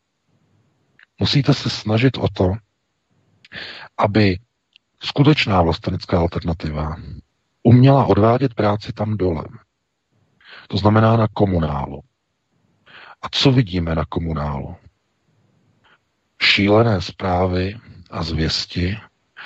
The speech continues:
a informace, že někdo z vedení z Prahy jim direktivně přikazuje, koho mají dát na první místo kandidátky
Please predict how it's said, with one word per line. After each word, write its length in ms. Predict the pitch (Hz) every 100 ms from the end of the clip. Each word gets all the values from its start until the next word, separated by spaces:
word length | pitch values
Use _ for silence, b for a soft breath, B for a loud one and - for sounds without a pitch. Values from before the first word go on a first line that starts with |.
| B B
a 120 | 92
informace, 1080 | 98 92 - 90 85 80 - - 78 85 110 _ _ _ - B 104
že 180 | 95 92
někdo 400 | 98 120 104 95
z 100 | 92
vedení 760 | 95 90 92 85 80 82 110 _ _ _ _ _ _
z 180 | - -
Prahy 600 | - - 110 117 127 135 _ _ _ _ _ _ _ _ _ _ _ _ _ 101
jim 320 | 101 92 85
direktivně 760 | 107 127 135 - 131 113 107 87
přikazuje, 680 | - - 110 104 113 113 117 -
koho 360 | 143 123 107 104
mají 500 | 95 95 104 110 117
dát 380 | 101 98 107
na 100 | 95
první 480 | 85 110 110 104 87
místo 520 | 85 95 95 - 113
kandidátky 1080 | 110 95 95 104 110 110 110 - 117 120